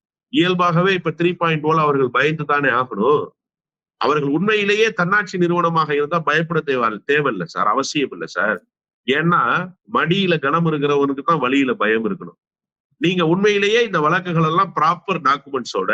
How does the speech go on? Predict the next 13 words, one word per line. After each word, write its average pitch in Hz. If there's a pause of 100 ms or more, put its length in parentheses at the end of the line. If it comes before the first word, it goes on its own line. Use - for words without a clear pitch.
(580)
எல்லா 139
முகாந்திரமும் 180
இருந்து 170
தான் 180
நான் 147
பதிவு 160
செய்திருக்கிறேன்னு 147
சொன்னா 110
நீங்க 220
பயப்பட்டிருக்க 170
வேண்டிய 147
அவசியம் 147
இல்ல. 110